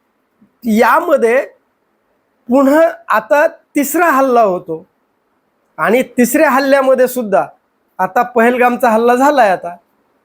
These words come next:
आता या पहलगामच्या हल्ल्यामध्ये सुद्धा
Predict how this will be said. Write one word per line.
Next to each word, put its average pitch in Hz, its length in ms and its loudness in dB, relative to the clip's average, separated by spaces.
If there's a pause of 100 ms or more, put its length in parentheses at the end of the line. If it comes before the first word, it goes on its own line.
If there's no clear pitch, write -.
(460)
आता 180 200 0
या 233 120 2
पहलगामच्या 247 840 0
हल्ल्यामध्ये 208 760 -2
सुद्धा 160 480 -2